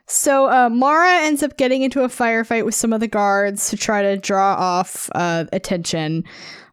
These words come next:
Bel Iblis arrives with his reinforcements, and they have a conversation about how they're gonna try to take out as many guards as they can before the Imperials come down with hostages. And I really liked this exchange 'cause it showed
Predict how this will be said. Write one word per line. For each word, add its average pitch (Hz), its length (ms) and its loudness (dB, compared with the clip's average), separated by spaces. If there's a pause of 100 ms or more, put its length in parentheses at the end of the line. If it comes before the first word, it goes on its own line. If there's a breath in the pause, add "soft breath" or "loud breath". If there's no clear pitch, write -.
(120)
Bel 277 180 4
Iblis 262 340 -2
arrives 226 420 0
with 214 120 -4
his 202 200 -4
reinforcements, 208 920 -4
and 190 280 -4
they 190 440 -2
have 208 280 -4
a 185 40 -6
conversation 190 680 -4
about 185 240 -2
how 190 280 0
they're 185 160 0
gonna 180 160 -2 (240)
try 190 180 0
to 180 60 0
take 196 260 -4
out 190 220 0
as 185 120 -4
many 180 220 -2
guards 170 520 -2
as - 180 -4
they 175 100 -2
can 220 480 0 (380 loud breath)
before 214 560 2
the 196 160 0
Imperials 185 500 -2
come 196 240 -2
down 175 220 -2
with 190 100 -10
hostages. 165 960 -4 (480 loud breath)
And 202 340 2
I 208 120 2
really 277 340 0
liked 226 380 0
this 226 200 -2
exchange 214 920 -2
'cause 196 200 -2
it 190 180 -2
showed 190 800 0